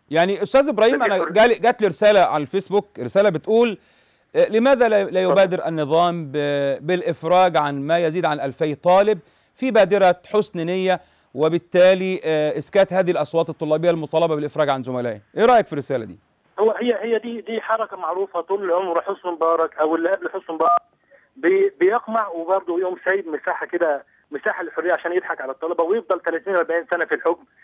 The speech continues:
Speaker 2: يظلم شوية، والمهم يبقى، يبقى له السيطرة على الحراك العام وعلى الجو العام في ال-، في الجامعات أو بره الجامعات. ده، ده، ده شأن أي نظام قمعي إن هو يسيب مساحة يقول إن أنا عندي حرية وإن أنا عندي ديمقراطية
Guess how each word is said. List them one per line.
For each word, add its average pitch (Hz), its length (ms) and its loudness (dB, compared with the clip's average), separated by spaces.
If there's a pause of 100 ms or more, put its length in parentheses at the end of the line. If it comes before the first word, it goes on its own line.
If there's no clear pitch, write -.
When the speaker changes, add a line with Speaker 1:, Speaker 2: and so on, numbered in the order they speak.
(200)
Speaker 2:
يظلم 185 420 0
شوية، 175 360 2
والمهم 180 420 -4
يبقى، 180 400 0
يبقى 170 200 0
له 214 60 -2
السيطرة 185 440 -4
على 160 160 0
الحراك 160 360 -4
العام 156 320 -2
وعلى 156 240 -4
الجو 175 240 -4
العام 156 200 -4
في - 100 -8
ال-، 131 240 -2 (260)
في 185 60 -4
الجامعات 180 420 -4
أو 196 120 -2
بره 196 200 0
الجامعات. 147 380 -4 (600)
ده، 196 300 2
ده، 185 380 2
ده 190 240 0
شأن 202 200 -4
أي 185 180 -6
نظام 175 280 -2
قمعي 185 420 -6 (280)
إن 170 40 -4
هو 185 80 2
يسيب 202 220 -2
مساحة 160 300 -2
يقول 170 160 -8
إن 170 120 -6
أنا 170 120 -2
عندي 165 240 -6
حرية 151 240 -4
وإن 156 120 -4
أنا 156 120 -2
عندي 151 200 -6
ديمقراطية 143 640 -4